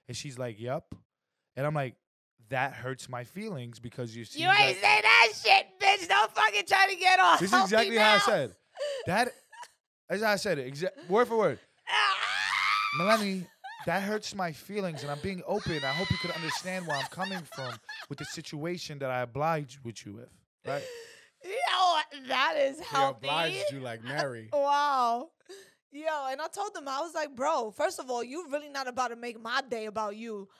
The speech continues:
Speaker 2: I don't give a damn." 'Cause it wasn't even about that. I told them that nothing was set in stone. Like, this, this was all talks. Like, Chica was supposed to go to a bachelor party
Speaker 1: That's still
Speaker 2: on the,
Speaker 1: after
Speaker 2: the
Speaker 1: your
Speaker 2: after my
Speaker 1: birthday.
Speaker 2: exactly. So why,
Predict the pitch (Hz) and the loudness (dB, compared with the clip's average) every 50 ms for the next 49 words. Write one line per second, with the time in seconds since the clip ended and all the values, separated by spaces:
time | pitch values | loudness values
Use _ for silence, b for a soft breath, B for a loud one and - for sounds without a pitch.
0 | b b - 311 403 403 302 302 277 220 226 214 202 - - 302 285 247 214 202 | b b -4 -4 -4 -4 -6 -6 -8 -8 -10 -14 -8 0 2 2 2 2 -2 -8
1 | 190 196 185 B B B B B - 370 381 415 403 427 440 415 440 427 415 427 | -10 -14 -18 B B B B B -4 -4 -4 -4 -6 -6 -6 -6 -6 -8 -8 -8
2 | 392 392 359 339 302 240 302 311 311 311 277 262 294 339 - 349 - 392 320 349 | -8 -6 -6 -6 -2 0 0 0 0 0 -2 -2 -2 -4 -4 -6 -8 -8 -8 -10
3 | 302 285 262 262 254 277 285 285 277 277 269 277 269 - 285 - - 240 226 - | -8 -6 -6 -6 -6 -8 -8 -6 -6 -4 -4 -6 -4 -6 -10 -10 -10 -12 -14 -12
4 | - - 302 311 247 185 175 202 220 233 233 247 277 302 277 - 294 294 302 330 | -8 -6 -6 -6 -6 -10 -10 -8 -8 -8 -8 -8 -12 -12 -8 -8 -8 -8 -8 -12
5 | 277 - - 277 262 254 - - - 330 302 226 175 - - _ 247 240 220 214 | -12 -4 -4 -2 -2 -2 -6 -6 -6 -6 -6 -6 -6 -12 -16 _ -12 -12 -12 -14
6 | _ _ _ _ _ _ _ _ _ _ _ - - 392 381 403 392 359 320 349 | _ _ _ _ _ _ _ _ _ _ _ -6 -6 -4 0 0 -2 0 0 -4
7 | 349 - 339 254 302 311 330 - - 302 285 285 277 269 269 254 247 247 - _ | -4 -4 -4 -2 -2 -2 -2 -2 -6 -4 0 0 2 2 2 0 -2 -4 -8 _
8 | _ _ _ _ _ - 311 285 269 254 214 254 254 277 269 - 302 269 254 247 | _ _ _ _ _ -8 -4 -2 -2 0 0 2 0 0 0 -4 -6 -4 -4 -2
9 | 240 240 226 220 220 - - 254 262 240 233 233 151 147 160 175 226 254 - - | -2 -4 -4 -6 -8 -10 -4 0 0 2 2 2 2 2 2 2 0 -4 -8 -8
10 | - - 214 214 214 202 185 165 156 190 202 196 190 165 180 196 202 202 - - | -4 0 0 2 2 2 2 2 2 2 2 4 6 8 8 8 8 6 4 -2
11 | - 190 196 196 185 180 180 - 165 151 139 - - 170 180 180 175 - - - | -2 2 4 4 4 4 4 4 4 4 4 8 10 10 10 10 8 4 2 2
12 | 415 453 - - - 339 302 262 254 226 - 330 302 294 311 330 370 370 | 2 2 2 0 -6 -8 -8 -8 -8 -2 0 0 2 2 2 2 2 2